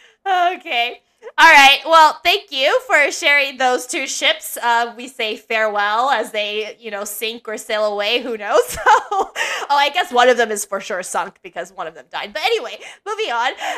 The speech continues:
Agnes, it is now your turn. So I know that you don't usually engage in too much shipping, and, you know, the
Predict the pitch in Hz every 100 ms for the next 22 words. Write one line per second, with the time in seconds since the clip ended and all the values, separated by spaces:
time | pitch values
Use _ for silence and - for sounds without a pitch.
0 | - 294 349 349 381 466 - 320 330 294
1 | 277 277 269 370 - 302 240 339 320 254
2 | 285 349 415 440 403 339 269 - _ _
3 | _ _ _ _ 311 349 359 339 349 311
4 | 320 262 254 233 247 240 226 233 320 311
5 | 302 - 311 - 302 294 285 - - -
6 | 240 247 240 240 240 233 233 233 220 214
7 | 262 233 240